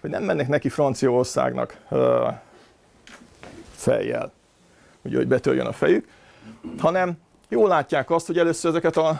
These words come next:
a keleti államokat kell kiiktatni. És ugye Hitler meglovagolja a nemzetiségi kártyát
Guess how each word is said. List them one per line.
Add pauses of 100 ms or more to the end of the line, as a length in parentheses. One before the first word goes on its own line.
(200)
a (420)
keleti
államokat
kell
kiiktatni. (1080)
És
ugye
Hitler
meglovagolja
a
nemzetiségi
kártyát